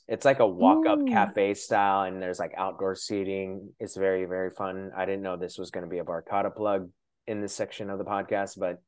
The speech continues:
Speaker 1: here we go.
Speaker 2: Maybe
Speaker 1: Or
Speaker 2: they'll sponsor you.
Speaker 1: Yeah, or Bar Dojo.
Speaker 2: <laughs> Yeah.
Speaker 1: Um, great. Oh my gosh, yeah, that'd be funny if someone listened to that and be like, "Oh my God, I know Bar Dojo too."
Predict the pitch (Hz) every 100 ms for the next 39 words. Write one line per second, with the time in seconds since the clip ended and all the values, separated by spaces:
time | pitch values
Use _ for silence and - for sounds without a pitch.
0 | _ _ 98 98 92 240 269 247 226 -
1 | 160 - 135 147 143 165 - 123 95 -
2 | 123 120 113 110 110 107 107 113 113 -
3 | _ _ _ _ _ - - 320 - 285
4 | - - 123 104 98 92 90 - 143 127
5 | 110 - 160 196 147 151 139 147 123 135
6 | 143 135 139 127 104 - 123 117 104 107
7 | 113 101 95 98 104 - 330 330 311 294
8 | 254 254 254 240 240 226 247 247 226 220
9 | - 269 254 139